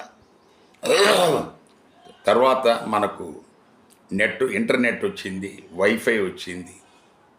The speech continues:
ఈ వరల్డ్ వైడ్ వెబ్ వచ్చింది. దీని తర్వాత వీటి ఉపయోగము మనకు అనూహ్యంగా, ఆ, తర్వాత ఎప్పుడైతే ఈ Google సెర్చ్ ఇవన్నీ రావటం,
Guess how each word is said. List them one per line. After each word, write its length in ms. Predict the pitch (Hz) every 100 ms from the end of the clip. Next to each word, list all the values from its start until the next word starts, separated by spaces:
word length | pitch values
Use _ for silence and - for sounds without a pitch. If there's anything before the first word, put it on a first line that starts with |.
| _ _ _ -
ఈ 600 | 113 110 101 95 87 80 - - - - -
వరల్డ్ 300 | 110 131 127
వైడ్ 400 | 120 113 95 90
వెబ్ 240 | 107 107
వచ్చింది. 600 | 113 98 - 92 90 - - _ _ _ _ _ _ _ _ _ _ - _ - - -
దీని 200 | 117 156
తర్వాత 840 | 123 120 143 156 - - 80 78 - - -
వీటి 540 | 113 135 110 107 95 101
ఉపయోగము 800 | 92 135 151 147 113 80 80 - - _ _ _ _ _ _ _ _ - _ _
మనకు 580 | 107 120 113 - 85 - 80
అనూహ్యంగా, 880 | 110 139 147 139 117 95 - - - _ _ _ _ _ _ _ -
ఆ, 100 | 98 101 98 95 90 90 85
తర్వాత 360 | 110 113 117 113
ఎప్పుడైతే 460 | 107 110 113 98 117
ఈ 200 | 104 90
Google 320 | 117 117 110
సెర్చ్ 360 | - 104 - -
ఇవన్నీ 460 | - 98 104 104 98
రావటం, 500 | 87 98 98 87